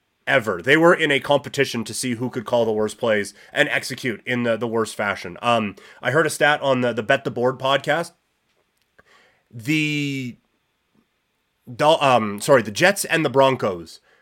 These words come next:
combined for one pass that reached the red zone, or reached the end zone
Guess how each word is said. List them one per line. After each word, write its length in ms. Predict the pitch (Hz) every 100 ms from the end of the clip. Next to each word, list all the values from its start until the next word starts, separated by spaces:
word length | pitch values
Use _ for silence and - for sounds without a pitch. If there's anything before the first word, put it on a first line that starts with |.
| _ _ _ -
combined 720 | 160 147 139 139 120 104 101
for 440 | - 135 127 123 117
one 380 | 110 139 151
pass 320 | - 143 135 -
that 140 | 123
reached 260 | 123 120 -
the 80 |
red 220 | 113 117 101
zone, 240 | 110 101
or 140 | 120
reached 260 | 117 135 -
the 140 | 135
end 180 | 123 127
zone 320 | 113 104 98